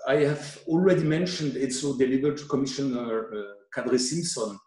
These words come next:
it was now a month ago, a report on how D S O could contribute to the E U recovery plan. The re-, report provides, uh,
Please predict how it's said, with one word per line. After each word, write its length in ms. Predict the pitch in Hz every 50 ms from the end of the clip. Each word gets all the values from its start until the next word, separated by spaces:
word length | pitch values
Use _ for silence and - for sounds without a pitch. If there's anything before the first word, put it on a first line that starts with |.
| _ _ _ _ _ _ -
it 100 | 95 98
was 380 | 104 104 101 101 - 101 101
now 240 | 104 107 107 104 107
a 60 | 107
month 420 | 104 107 120 139 151 143 - - 117
ago, 500 | 101 92 104 113 139 165 175 165 - _ _ _ _ - 107
a 40 | 104
report 520 | 113 120 120 - 139 139 143 170 180 175 - -
on 120 | 120 123
how 240 | 127 151 180 180 180 156
D 100 | 151 156
S 180 | 143 - -
O 180 | 165 180 175 175
could 180 | 165 147 - -
contribute 540 | - 160 175 175 - 165 139 127 131 135 -
to 100 | - 135
the 80 | 120 120
E 140 | 113 135 139
U 140 | 151 143 131
recovery 540 | 135 131 - - 127 120 117 113 107 104 98 - -
plan. 140 | - 98 98 98 -
The 60 | - 113
re-, 400 | 113 120 - _ 123 123 127 127
report 300 | - - 156 151 - -
provides, 600 | - 139 - - 117 - - - - - - - - -
uh, 40 | 110